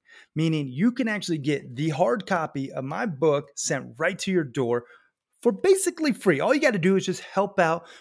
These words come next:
with shipping and handling, and we send it right to you. And you can get that at the happy hustle book dot com. And inside this book, we share with you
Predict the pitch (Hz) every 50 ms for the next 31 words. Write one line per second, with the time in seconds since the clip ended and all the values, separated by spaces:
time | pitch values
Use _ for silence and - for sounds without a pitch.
0 | _ _ - 143 135 - - 165 156 165 180 185 196 185 156 147 151 147 139 139
1 | 135 139 139 139 147 - 147 139 131 - - 139 135 135 135 131 131 135 131 127
2 | - - - 123 113 117 - - _ _ - - - - - - 143 139 190 214
3 | - 220 185 180 185 190 - 170 160 147 139 135 131 120 110 143 151 160 175 175
4 | 170 _ _ - - 143 135 - - 151 139 - _ - 143 139 - - 151 135
5 | 131 120 - 139 131 135 131 _ _ _ - 156 160 175 - - - 143 127 123
6 | 127 131 127 - - - - - - - - 170 180 202 226 226 240 226 - 220
7 | 220 196 196 196 - - - - 180 190 196 196 - _ _ _ _ - 170 233
8 | 220 - 202 220 233 233 226 214 180 - - 135 143 160 156 156 160 156